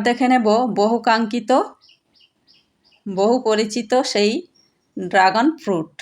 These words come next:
এটা মরক্কন রেড হিসাবেই কিনে এনে বসানো হয়েছিল আজ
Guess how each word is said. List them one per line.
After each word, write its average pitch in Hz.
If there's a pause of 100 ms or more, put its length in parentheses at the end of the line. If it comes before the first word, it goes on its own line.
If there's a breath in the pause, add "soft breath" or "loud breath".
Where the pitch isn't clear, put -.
(840)
এটা 196 (480)
মরক্কন 226 (140)
রেড 214 (1600)
হিসাবেই 233 (100)
কিনে 220
এনে 226 (300)
বসানো 226
হয়েছিল 208 (160)
আজ 208